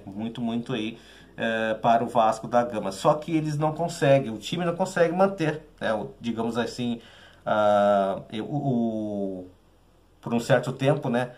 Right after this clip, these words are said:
Essa questão de vitórias. Aí já vem a carta da torre, né? Muito, muito difícil, pessoal. O Vasco da Gama terá dificuldades em casa, tá? Muito difícil, jogando em casa. Talvez pontos aí importantes, né?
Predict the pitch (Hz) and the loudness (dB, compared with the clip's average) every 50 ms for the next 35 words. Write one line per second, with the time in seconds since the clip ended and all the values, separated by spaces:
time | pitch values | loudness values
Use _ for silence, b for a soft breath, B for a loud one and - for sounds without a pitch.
0 | B B B B _ - 117 - - - 131 - 147 123 110 104 135 135 - 151 | B B B B _ -6 -6 -4 -4 -4 -2 -2 -2 -2 -2 -2 -4 -2 2 4
1 | 139 135 127 104 98 107 107 110 135 123 110 101 120 127 135 120 - - 120 117 | 4 4 4 4 0 -2 -2 0 0 0 0 0 0 0 0 0 2 2 0 0
2 | 123 113 123 127 131 - - 143 135 131 - - 131 120 b b b b b b | 2 2 2 0 0 0 -2 0 0 0 0 -2 -6 -10 b b b b b b
3 | _ - 120 117 B B B B B B _ 139 135 165 196 202 202 202 165 147 | _ 0 0 0 B B B B B B _ 2 2 4 4 2 0 -4 -4 -2
4 | 143 147 147 147 139 147 139 - - 135 139 135 - - 123 - - 127 123 127 | -2 -2 0 -2 -2 -4 -4 -4 -4 -4 -4 -4 -4 -6 -6 -4 0 2 2 2
5 | 120 - 135 123 117 113 113 123 127 139 156 - - 143 127 123 117 110 110 120 | 2 0 -4 -6 -6 -2 2 4 6 6 6 2 -2 -2 -2 -2 -2 -2 -2 0
6 | 139 143 139 113 101 101 - - _ 120 117 113 123 131 131 - - 135 131 131 | 0 0 0 -2 -2 -6 -10 -10 _ -4 2 2 2 2 0 -4 -8 -8 -6 2
7 | 120 123 120 123 127 - 151 147 147 - 143 117 135 143 135 110 101 - 107 110 | 4 6 6 6 4 0 -2 -2 2 4 6 6 6 6 4 0 -4 -6 -4 -4
8 | 117 113 107 110 127 147 147 156 147 151 143 - 131 131 135 - - - - - | -4 -4 -4 -2 -2 -2 -2 -4 -6 -8 -8 -8 -10 -10 -10 -10 -14 -18 -20 -20
9 | - - - 110 113 - 123 131 135 135 - 123 123 135 127 120 101 101 B B | -20 -14 -12 -12 -6 -4 -2 -2 -2 0 2 2 2 4 2 -2 -4 -10 B B
10 | B B B B B B B - - - 123 127 - - 127 131 143 139 - 123 | B B B B B B B -6 -4 -4 -4 -6 -4 -2 0 0 0 0 -2 -4
11 | 117 123 135 - 147 143 139 - 139 143 156 156 156 - - 117 127 131 127 | -4 -2 0 0 0 0 0 0 0 0 0 0 -4 -8 -6 -4 -2 -2 -2